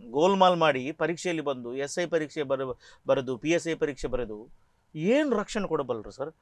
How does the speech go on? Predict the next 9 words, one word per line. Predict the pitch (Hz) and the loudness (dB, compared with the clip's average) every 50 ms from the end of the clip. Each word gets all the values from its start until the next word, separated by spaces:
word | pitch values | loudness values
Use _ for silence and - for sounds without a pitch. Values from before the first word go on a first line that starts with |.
| _ _ _ _ _ _ _ _ _ _ _ _ _ _ _ _ _ _ _ _ _ _ _ - 160 | _ _ _ _ _ _ _ _ _ _ _ _ _ _ _ _ _ _ _ _ _ _ _ -2 0
ಈಗ | 175 180 196 196 202 214 - - _ - _ _ _ _ _ _ _ _ _ - | 2 4 4 2 2 0 -4 -10 _ -20 _ _ _ _ _ _ _ _ _ -4
ಲಂಚ | 151 151 165 180 196 - | 6 6 6 6 8 4
ತಗೊಳ್ತೀರಂತೇಳಿ | 214 175 185 180 - 175 165 151 - 165 151 156 156 175 208 208 170 | 2 2 2 0 0 0 0 2 0 0 0 0 -2 -4 -6 -6 -2
ನಾವು | 151 143 147 147 135 120 | -2 0 0 -2 -4 -8
ಹೇಳ್ತೇವೆ, | 110 139 139 139 123 - 117 104 - _ _ _ _ _ _ _ _ _ _ _ _ _ _ _ - | -4 -2 -2 -2 -2 -4 -8 -12 -12 _ _ _ _ _ _ _ _ _ _ _ _ _ _ _ 0
ಅವನು | 165 185 185 | 0 0 2
ಲಂಚ | 160 151 156 170 170 - 208 | 4 4 4 4 2 -2 -4
ಕೊಟ್ಟೇ | 196 - 190 185 - - 214 | 0 0 -2 -2 0 -4 -2
ಬಂದಿರ್ತಾನೆ, | 185 170 151 143 143 143 123 - - 110 104 - _ | 0 0 0 0 0 -4 -4 -4 -8 -8 -10 -10 _